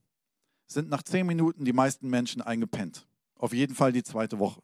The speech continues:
äh, zweite Reihe hier. Ist voll in Ordnung. Leon, wenn's langweilig ist, schlafen. Ist alles in Ordnung. Hol einen Schlaf nach, den du gestern Nacht vielleicht nicht hattest. Dann ist dein Recht. Aber wisst ihr was? In dem Moment,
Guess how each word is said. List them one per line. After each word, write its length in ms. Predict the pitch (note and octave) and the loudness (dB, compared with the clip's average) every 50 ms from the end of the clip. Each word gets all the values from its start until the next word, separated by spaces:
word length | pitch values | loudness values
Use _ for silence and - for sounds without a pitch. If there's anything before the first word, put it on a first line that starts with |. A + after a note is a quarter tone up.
| _ | _
äh, 160 | - C3+ B2 - | -2 -2 -2 -2
zweite 340 | - - C3+ B2+ A#2 A#2 | -2 0 0 0 0 0
Reihe 180 | G#2+ G#2+ G#2 F#2 | 0 0 0 -2
hier. 180 | E2+ E2 E2 - _ _ _ _ _ _ _ _ _ _ _ _ _ _ _ _ | -4 -6 -10 -14 _ _ _ _ _ _ _ _ _ _ _ _ _ _ _ _
Ist 120 | - C#3+ - | -8 -4 2
voll 200 | - D#3+ D#3 D#3 | 6 8 8 8
in 80 | D3+ | 8
Ordnung. 340 | C#3+ C#3 C3+ A#2+ A2 G2 E2 - _ _ _ _ _ _ _ _ _ _ _ _ _ _ _ _ _ _ _ _ _ _ _ | 6 6 4 4 0 -6 -8 -10 _ _ _ _ _ _ _ _ _ _ _ _ _ _ _ _ _ _ _ _ _ _ _
Leon, 300 | - B2 B2+ C#3+ D3+ D3 | -2 2 2 4 4 4
wenn's 200 | C#3+ C#3 C3 - | 4 2 2 4
langweilig 440 | C#3+ D#3 E3+ F3+ F3 F3 F3+ E3+ - | 4 4 4 6 4 4 2 4 4
ist, 300 | F3+ F#3+ F3+ - - - _ _ _ - | 4 2 2 0 -4 -16 _ _ _ -10
schlafen. 540 | - - C3 A#2 A2+ A2 - - - - _ _ _ - | -4 0 2 2 2 2 -2 -6 -18 -18 _ _ _ -12
Ist 120 | - - | -8 -2
alles 260 | - C#3+ E3 E3+ C3+ D3+ | 2 2 4 4 4 4
in 40 | |
Ordnung. 380 | D3 C#3+ D#3 D#3+ D#3 D#3+ F3 D3+ _ _ - | 6 6 6 4 2 -2 -2 -4 _ _ 2
Hol 120 | D3 D#3+ E3 | 2 4 4
einen 80 | E3+ | 2
Schlaf 300 | - - E3+ D#3 D3+ - | 0 2 2 2 2 4
nach, 280 | D3 C#3+ D3+ D#3 D3 - | 4 4 4 4 2 0
den 140 | - D3+ D3 | -2 0 2
du 100 | C#3+ C#3 | 2 0
gestern 320 | C#3 B2+ C#3 B2 - C#3 | 0 -2 -4 -2 -2 -2
Nacht 160 | C3 C3 B2 - | -2 -2 -2 -2
vielleicht 180 | C3+ A#2+ G#2+ | -2 -2 -2
nicht 140 | A#2+ A2+ B2 | -2 -4 -4
hattest. 300 | G#2+ F#2+ - G2 - - _ _ _ _ _ _ _ _ _ _ _ _ _ _ _ _ _ _ _ _ _ _ _ _ _ | -6 -6 -8 -14 -18 -20 _ _ _ _ _ _ _ _ _ _ _ _ _ _ _ _ _ _ _ _ _ _ _ _ _
Dann 160 | - D3 F3 | 2 2 2
ist 120 | F3 D3+ - | 2 2 0
dein 120 | D3+ C#3 | -2 -2
Recht. 280 | A#2 G#2+ F#2+ - - - _ _ _ _ _ _ _ _ _ _ _ _ _ _ _ _ | -2 -6 -10 -12 -16 -20 _ _ _ _ _ _ _ _ _ _ _ _ _ _ _ _
Aber 220 | - E3 D#3+ F3+ F3 | 2 4 6 6 4
wisst 160 | G#3 - - | 4 6 8
ihr 60 | G3 | 8
was? 240 | G3+ A#3 A3+ - - | 8 8 6 4 0
In 160 | - F3+ F#3 | -2 2 4
dem 120 | G#3+ B3 | 6 6
Moment, 500 | C4 C4+ A#3 G#3 G#3+ B3 C#4 C4+ - - | 8 8 8 8 8 6 6 2 0 -6